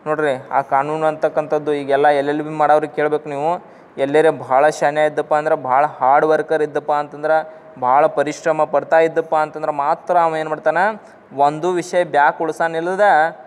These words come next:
ಏನು ಮಾಡ್ತಾನೆ, ಪಾಸ್ ಆಗ್ತಾನಂತೇಳಿ. ಅಷ್ಟು ಕಠಿಣವಾಗಿರ್ತಕ್ಕಂತಹ ಒಂದು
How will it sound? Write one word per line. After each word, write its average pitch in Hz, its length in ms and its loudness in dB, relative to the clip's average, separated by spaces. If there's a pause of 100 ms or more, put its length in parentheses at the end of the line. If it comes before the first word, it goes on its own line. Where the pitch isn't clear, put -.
(160)
ಏನು 156 140 -4
ಮಾಡ್ತಾನೆ, 156 300 -2
ಪಾಸ್ 156 360 0
ಆಗ್ತಾನಂತೇಳಿ. 156 600 0
ಅಷ್ಟು 185 360 -6
ಕಠಿಣವಾಗಿರ್ತಕ್ಕಂತಹ 165 1500 0 (280)
ಒಂದು 147 380 0